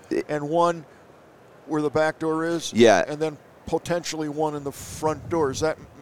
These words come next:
Speaker 2: making sense to you,
Speaker 1: It
Speaker 2: or?
Speaker 1: does. No, for sure. Like I, like at my house, I've got at my, on my back door, the sliding door, we've got a,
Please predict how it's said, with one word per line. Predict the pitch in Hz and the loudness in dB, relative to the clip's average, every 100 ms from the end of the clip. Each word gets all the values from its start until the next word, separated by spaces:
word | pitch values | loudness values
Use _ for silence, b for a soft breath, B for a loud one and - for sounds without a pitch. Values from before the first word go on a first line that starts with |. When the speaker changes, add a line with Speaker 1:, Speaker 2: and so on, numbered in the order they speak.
| - - | -20 -6
Speaker 2:
making | 160 165 160 | -4 -4 -4
sense | - 170 170 - | -2 0 -2 -4
to | 175 | -4
you, | 180 185 | 0 4
Speaker 1:
It | 135 | 6
Speaker 2:
or? | |
Speaker 1:
does. | 139 165 110 | 8 8 8
No, | 143 | 6
for | - 117 | 6 4
sure. | 139 117 | 6 6
Like | 101 | 6
I, | 101 101 | 6 6
like | 95 104 | 6 6
at | 101 | 6
my | 101 | 4
house, | 113 107 101 - | 4 4 2 4
I've | 95 95 | 4 4
got | 87 95 92 90 | 4 6 6 4
at | - | 2
my, | 98 90 - | 4 2 4
on | 92 | 4
my | 98 | 4
back | 90 104 - | 6 4 6
door, | 104 98 101 101 - | 8 8 8 6 4
the | 95 | 4
sliding | 104 95 98 | 6 4 6
door, | 95 95 95 | 6 8 6
we've | 95 - | 2 4
got | 90 90 90 | 6 6 6
a, | 85 85 | 4 4